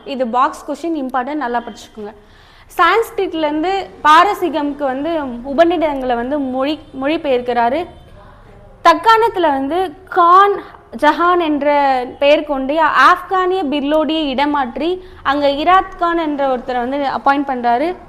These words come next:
தக்காணத்தை வந்து நான்கு பிரிவா பிரிக்கிறாரு. அகமது நகர், பெரார், காண்டேஷ், தெலுங்கானா நான்கு பிரிவுக்கும் யார் வந்து ஆளுநரா அப்பாயிண்ட் பண்றாருன்னா,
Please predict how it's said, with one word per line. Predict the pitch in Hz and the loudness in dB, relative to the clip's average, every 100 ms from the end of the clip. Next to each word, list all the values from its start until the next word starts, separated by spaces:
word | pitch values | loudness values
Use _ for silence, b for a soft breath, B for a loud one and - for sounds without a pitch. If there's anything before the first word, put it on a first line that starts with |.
| B B B B B - | B B B B B 2
தக்காணத்தை | 311 311 415 427 427 320 | 2 6 4 4 4 4
வந்து | 320 359 | 4 4
நான்கு | 294 294 349 320 | 6 6 4 0
பிரிவா | 320 311 320 320 | 0 2 4 4
பிரிக்கிறாரு. | 294 262 262 254 302 311 - | 0 -4 4 4 4 2 2
அகமது | 269 330 349 339 | 4 4 4 4
நகர், | 269 262 285 294 - - | 2 4 2 0 -10 2
பெரார், | 302 294 294 311 311 - - | 6 10 10 8 2 -10 4
காண்டேஷ், | 294 302 311 320 330 - - | 6 6 6 0 -2 -10 -4
தெலுங்கானா | 294 294 294 262 277 | 2 2 2 0 0
நான்கு | 294 262 277 349 349 | 0 2 2 0 -4
பிரிவுக்கும் | 302 294 294 254 294 381 - b b b b b - - | -4 -4 -4 -6 -6 -6 -8 b b b b b -20 -6
யார் | - 285 370 | 6 8 8
வந்து | 349 302 311 | 4 4 6
ஆளுநரா | 277 311 311 294 | 6 6 2 2
அப்பாயிண்ட் | 294 277 285 285 | 2 0 -6 -4
பண்றாருன்னா, | 269 240 226 269 | -6 -4 -4 -4